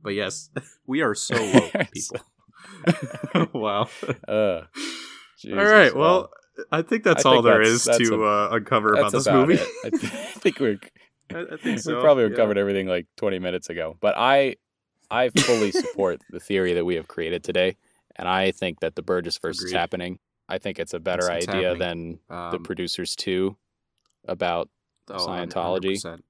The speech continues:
Speaker 1: Well, maybe that can be a factor in. We'll, we'll,
Speaker 2: We'll
Speaker 1: we'll
Speaker 2: weave
Speaker 1: work
Speaker 2: it
Speaker 1: that
Speaker 2: all
Speaker 1: into
Speaker 2: in,
Speaker 1: it,
Speaker 2: the
Speaker 1: um, somehow.
Speaker 2: cinematic universe.
Speaker 1: Yeah.
Speaker 2: Yeah. <laughs>
Speaker 1: <laughs>
Speaker 2: Well, if you wanna, if you wanna theory craft with us some more, hit us up on social media. We got a new Facebook
Speaker 1: Yeah.
Speaker 2: group.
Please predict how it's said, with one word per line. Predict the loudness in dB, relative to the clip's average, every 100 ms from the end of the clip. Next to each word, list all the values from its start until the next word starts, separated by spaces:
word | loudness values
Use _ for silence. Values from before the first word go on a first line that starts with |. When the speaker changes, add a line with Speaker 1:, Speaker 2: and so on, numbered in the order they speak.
| _
Speaker 1:
Well, | -10
maybe | -8 -8
that | -8
can | -8
be | -10
a | -10
factor | -10 -12 -12 -20
in. | -14
We'll, | -14 -12 -10
we'll, | -10 -2
Speaker 2:
We'll | 2
Speaker 1:
we'll | 6
Speaker 2:
weave | 8 8
Speaker 1:
work | 8
Speaker 2:
it |
Speaker 1:
that | 10
Speaker 2:
all | 10 8 4
Speaker 1:
into | -6
Speaker 2:
in, | -16
Speaker 1:
it, | _ -12
Speaker 2:
the | -12 -12
Speaker 1:
um, | -14
somehow. | -12 -8 -6
Speaker 2:
cinematic | -6 -4 -4 -4 -8
universe. | -10 -8 -6 -6 -8 -14 -16 _ _
Speaker 1:
Yeah. | -16 -16 -16 _ _ _ _ _ _ _
Speaker 2:
Yeah. | -8 -8 -6
<laughs> | -2 2 4 2 0 -6
Speaker 1:
<laughs> | -8 _ _ -4
Speaker 2:
Well, | -2 -2
if | -4 0
you |
wanna, | 2 4 4 0 _
if | _
you | 0
wanna | 0
theory | 0 -2 0 0
craft | 4 4 4
with | -2
us | -2
some | -2 -2
more, | 0 2 2 -2 _ _
hit | -2
us | 0
up | -4 -2
on | -6
social | -2 -4 -2 -4
media. | -2 2 0 0 _ _ _ -10
We | -6
got |
a | -6
new | -8
Facebook | -4 -4 -2 -4 -2
Speaker 1:
Yeah. | 0 0
Speaker 2:
group. | -2